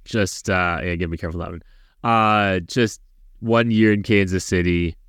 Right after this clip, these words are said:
just come here and just play on a limited snap count and play behind somebody and go get a ring, uh, and get away from Nick Sirianni. Defensive end position. Uh,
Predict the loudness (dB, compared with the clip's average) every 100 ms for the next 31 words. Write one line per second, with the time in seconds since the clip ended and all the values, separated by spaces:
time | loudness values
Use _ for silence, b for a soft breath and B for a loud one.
0 | -20 -6 -2 -2 -6 -18 -8 -2 0 0
1 | 0 0 -2 -2 -4 -8 -4 -2 0 0
2 | -2 -2 -2 -2 -4 -4 -6 -6 -4 -4
3 | -4 -6 -8 -10 -10 _ -4 -2 0 0
4 | -2 -4 -4 -4 -2 0 0 -2 -4 -6
5 | -12 -16 -20 -20 -20 -20 -20 -20 -20 -20
6 | _ -20 -2 0 4 4 2 2 0 -2
7 | -4 -8 -16 _ -20 -8 -4 -2 0 -2
8 | -4 -4 -2 -2 -4 -8 -6 -4 -2 -2
9 | -6 -8 -8 -10 -10 -8 -8 -8 -10 -12
10 | -14 -20 _ _ _ _ -2 2 4 4
11 | 0 4 2 2 -2 0 2 2 0 -6
12 | -6 -10 -20 _ _ _ _ -4 -2 0
13 | 0 0 0